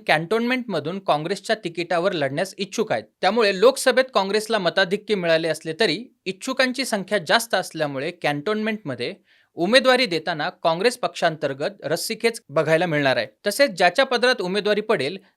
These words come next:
त्याचा एक दिलाने प्रचार केला जाईल का, हा देखील मोठा प्रश्न काँग्रेससमोर आहे. दुसरीकडे, भाजपासमोर दोन भावांपैकी कोण, एवढाच प्रश्न आहे. माजी मंत्री दिलीप कांबळे हे देखील कॅन्टोन्मेंटमधून लढण्यास इच्छुक आहेत.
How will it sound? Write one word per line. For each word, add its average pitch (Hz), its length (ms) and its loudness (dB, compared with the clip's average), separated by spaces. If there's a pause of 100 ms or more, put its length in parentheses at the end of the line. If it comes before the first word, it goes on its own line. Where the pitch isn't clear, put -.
त्याचा 185 240 -2 (120)
एक 214 220 -2
दिलाने 233 320 0
प्रचार 214 400 0
केला 214 160 0
जाईल 185 280 2
का, 156 200 0 (320)
हा 233 200 6
देखील 220 300 0
मोठा 170 280 -6
प्रश्न 190 340 -6
काँग्रेससमोर 156 600 0
आहे. 110 120 -4 (240)
दुसरीकडे, 285 520 4
भाजपासमोर 202 800 0
दोन 220 300 2
भावांपैकी 196 640 0
कोण, 190 320 -2 (160)
एवढाच 196 340 4
प्रश्न 160 300 -6
आहे. - 260 -12 (420)
माजी 180 320 4
मंत्री 240 320 -2
दिलीप 185 460 -4
कांबळे 175 420 -2
हे 196 60 0
देखील 196 300 -4 (100)
कॅन्टोन्मेंटमधून 196 800 -2
लढण्यास 160 420 -4
इच्छुक 165 340 -8
आहेत. 110 100 -4